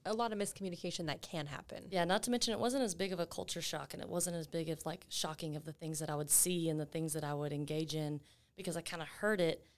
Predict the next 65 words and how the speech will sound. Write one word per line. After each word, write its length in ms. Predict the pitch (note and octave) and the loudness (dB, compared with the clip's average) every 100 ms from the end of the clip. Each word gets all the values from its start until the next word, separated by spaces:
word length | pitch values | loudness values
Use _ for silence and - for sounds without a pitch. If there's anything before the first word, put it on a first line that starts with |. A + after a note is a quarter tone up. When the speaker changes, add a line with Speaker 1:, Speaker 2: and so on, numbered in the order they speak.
| _ - | _ -12
Speaker 2:
and 80 | |
I 40 | E3 | -4
heard 180 | E3+ E3+ | -2 0
it 100 | D#3+ | 0
on 80 | |
the 80 | D3+ | -2
phone, 460 | D3 F3+ F#3+ F3 D#3+ | -2 0 2 2 0
so 160 | - | 0
I 60 | D#3 | 0
got 200 | D#3 - | 0 -2
kind 240 | - F#3 F3 | 0 0 0
of 120 | D3+ - | -4 -8
more 200 | F3 E3 | -2 0
of 40 | |
an 100 | D#3 | 0
idea. 520 | D3 C#3+ C#3 D3+ C3 C#3+ - - | -2 -4 -4 -4 -4 -8 -14 -20
Speaker 1:
Mm-hmm. 180 | F#3 F3+ | -14 -4
Speaker 2:
And 120 | F3 | 2
then 260 | E3+ D#3 - | 2 2 0
whenever 280 | - E3+ E3+ | -2 0 2
I'm 200 | D#3+ D#3+ | 2 2
brand 280 | F3 F3 D#3+ | 4 4 4
new 180 | E3+ E3+ | 2 0
and 120 | D#3+ | 0
you 80 | E3+ | 0
don't 200 | E3 - | 0 2
really 180 | D#3 | 2
know 240 | D3 D#3+ F#3 | 4 4 4
anything 440 | F3+ - D#3+ D3+ | 2 -2 -4 -2
when 120 | D3 | -4
you 80 | D3+ | -6
first 300 | C#3+ D#3 - | -8 -2 4
start, 340 | - G3+ E3 - | 6 8 6 4
you 80 | |
know 140 | F#3 F3+ | 4 6
the 80 | D3+ | 4
law, 420 | D#3+ G3 E3 D3 - _ _ _ - | 6 6 4 0 -8 _ _ _ -6
but 100 | D#3+ | -4
you 60 | |
need 140 | E3 D#3+ | -2 -2
to 60 | |
learn 220 | D#3 E3+ | 0 0
how 140 | D#3+ E3+ | 0 0
to 100 | D#3 | 0
apply 360 | C#3+ F#3+ A3 | 2 4 6
it. 300 | E3 D3+ - - _ | 6 4 2 -4 _
Speaker 1:
Right. 340 | G#3+ F#3+ F3+ - | 0 2 2 4
Speaker 2:
Um, 420 | F3+ E3 D#3 - - _ _ _ - | 6 6 4 -2 -10 _ _ _ -6
I, 100 | D#3 - _ _ - | -6 -8 _ _ 0
I 80 | F#3 | 4
already 140 | G3 | 6
knew 160 | F3+ E3+ | 4 4
the 80 | |
radio, 400 | D3 D3+ D3 - - | 2 0 -2 -6 -4
so 140 | - | 0
it 60 | G#3 | 0
was 140 | E3 | 2
one 180 | E3+ G3 | 2 4
less 220 | E3+ D3 | 4 2
thing 320 | - E3+ D#3 | 0 0 0
I 20 | C#3+ | 0
had 140 | D3 | -4
to 80 | C#3+ | -4
worry 300 | C#3+ C3 C#3+ | -4 -6 -8
about. 340 | C3+ C#3 - | -10 -12 -14